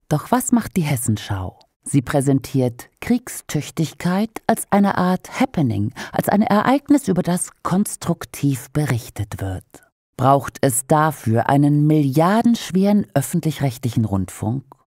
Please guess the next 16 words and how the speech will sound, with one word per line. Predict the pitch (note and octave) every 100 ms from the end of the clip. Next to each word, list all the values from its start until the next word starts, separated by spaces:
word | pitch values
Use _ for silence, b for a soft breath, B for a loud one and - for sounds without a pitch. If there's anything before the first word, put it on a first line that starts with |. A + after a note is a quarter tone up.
| _ -
Ein | F#3
Bericht | F3+ A3 C#4 -
eines | - F3 D#3
Bundeswehrmediums | - G#3 C4 C4 - D#3+ D#3 D#3+ D3 D#3+ G#3+ A#3+ F3
würde | F3 E3
es | -
doch | - C3
auch | - G#3 -
tun. | - A2 G2+ G2 - B B
Oder | B D4+ D4 -
ein | G3
entsprechendes | E3+ - - G3 F#3 D#3 -
Zettelchen | - F3+ - E3+ - D#3
von | D3+
der | C#3+
Pressestelle. | C3+ G#3+ - A2+ - G2 F#2+ F2+